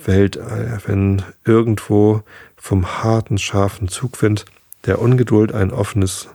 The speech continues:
ins Schloss fällt? Wer kann beschwören, dass nicht in der Erde ein Sprung sich hinzieht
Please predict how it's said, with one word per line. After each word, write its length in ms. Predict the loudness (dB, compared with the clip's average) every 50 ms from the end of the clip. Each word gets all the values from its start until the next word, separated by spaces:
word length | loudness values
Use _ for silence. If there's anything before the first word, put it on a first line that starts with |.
| _ _ _ _
ins 180 | -6 -4 -4 -4
Schloss 280 | 0 0 0 0 0 -4
fällt? 320 | -6 -4 -4 -4 -4 -6 -12 -18 -18 -18 -16 -18 -18 -20 _ -2
Wer 120 | -2 -2
kann 200 | 0 2 0 2
beschwören, 680 | 2 0 0 0 2 4 4 4 4 4 2 0 0 -2 -6 -10 _
dass 240 | -10 -8 -8 -4 -2
nicht 300 | -2 -2 -2 -4 -10 -10
in 240 | -6 -2 -2 0
der 200 | 2 0 0 0
Erde 460 | -2 0 0 0 2 2 0 0 0 0
ein 200 | 0 0 0 0
Sprung 480 | -4 -8 -6 0 2 4 4 4 2
sich 300 | 2 -2 -4 -4 -6 -4
hinzieht 540 | -2 -2 -2 -2 -4 -4 -4 -4 -4 -4 -6